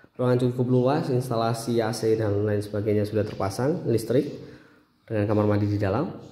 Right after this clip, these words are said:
Dan tentunya kita akan lihat kamar mandinya dulu. Nah, kamar mandinya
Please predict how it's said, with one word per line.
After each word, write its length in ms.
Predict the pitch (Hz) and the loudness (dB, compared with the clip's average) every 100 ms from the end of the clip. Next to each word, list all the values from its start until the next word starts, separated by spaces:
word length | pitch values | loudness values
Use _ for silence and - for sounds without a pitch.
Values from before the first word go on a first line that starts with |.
| - _ _ _ _ _ _ _ _ | -20 _ _ _ _ _ _ _ _
Dan 320 | - 117 113 | -4 -2 0
tentunya 400 | 120 120 131 151 | 0 2 4 4
kita 160 | 151 147 147 | 2 -2 0
akan 160 | 147 135 - - - - - _ _ _ _ - | -2 -4 -10 -16 -20 -20 -20 _ _ _ _ 0
lihat 560 | 131 151 - - - | 2 2 0 -10 -8
kamar 240 | - 123 123 | 2 4 6
mandinya 400 | 127 120 110 107 | 6 4 2 2
dulu. 240 | 98 104 - - - - - - | 0 0 -2 -10 -18 -20 -20 -12
Nah, 160 | 95 - - - - _ - - - - _ _ _ _ _ - - | -10 -10 -16 -20 -20 _ -20 -20 -20 -20 _ _ _ _ _ -12 -2
kamar 240 | 143 143 | 0 4
mandinya 640 | 143 131 123 135 156 165 | 4 4 6 4 2 0